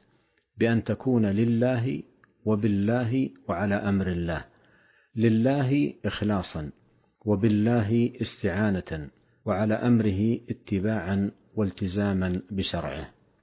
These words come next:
فهذه حقيقة الاستقامة التي رتب عليها الثواب العظيم والأجر الجزيل في الدنيا والآخرة. وأصل الاستقامة استقامة القلب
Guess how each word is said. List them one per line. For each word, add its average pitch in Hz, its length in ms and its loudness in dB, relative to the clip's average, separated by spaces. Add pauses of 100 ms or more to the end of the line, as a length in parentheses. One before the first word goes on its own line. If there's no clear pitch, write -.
(400)
فهذه 120 640 4
حقيقة 110 600 -2
الاستقامة 107 760 -2 (100)
التي 98 380 -2
رتب 113 460 0
عليها 98 440 0
الثواب 101 600 -4
العظيم 117 680 0 (120)
والأجر 98 760 -2 (140)
الجزيل 104 840 0
في - 120 -12
الدنيا 95 460 0
والآخرة. 87 640 -6 (800)
وأصل 131 440 0
الاستقامة 123 1120 0
استقامة 120 720 -2
القلب 98 640 0